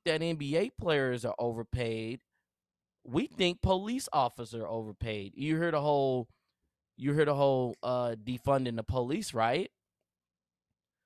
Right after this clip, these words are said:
So when you have this socialist comes along and say, "We need to cut funding to the police officers and distribute wealth.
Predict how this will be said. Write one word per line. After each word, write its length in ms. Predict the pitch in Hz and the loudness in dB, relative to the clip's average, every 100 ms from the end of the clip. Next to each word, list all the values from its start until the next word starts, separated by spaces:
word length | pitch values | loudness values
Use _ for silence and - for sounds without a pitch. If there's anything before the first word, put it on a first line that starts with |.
| _ | _
So 140 | - | 0
when 160 | 170 170 | 2 2
you 120 | 170 | 2
have 200 | 185 196 | 2 2
this 180 | 180 160 | 2 -2
socialist 640 | - 202 269 180 143 131 | 0 0 -2 -4 -4 -4
comes 280 | - 156 131 | -2 -2 0
along 360 | 127 123 127 123 | -2 0 0 -2
and 80 | 120 | -6
say, 340 | - 127 117 - - - | -4 -4 -6 -12 -20 -8
"We 200 | 151 302 | -4 -2
need 280 | 226 196 | -2 -2
to 80 | - | -6
cut 340 | - 175 147 - | -2 0 0 0
funding 440 | 165 185 170 156 | 0 0 -2 -6
to 160 | - 143 | -4 -4
the 100 | 120 | -2
police 500 | - 160 151 156 - | 0 2 2 -2 0
officers 640 | 127 120 - - 120 113 - - _ | 2 2 -2 -8 -6 -8 -12 -20 _
and 260 | 123 127 110 | -4 -4 0
distribute 760 | 143 175 - 147 113 139 139 - | 0 0 -4 -8 -4 0 0 -2
wealth. 640 | 113 123 135 95 - | 0 6 6 6 -6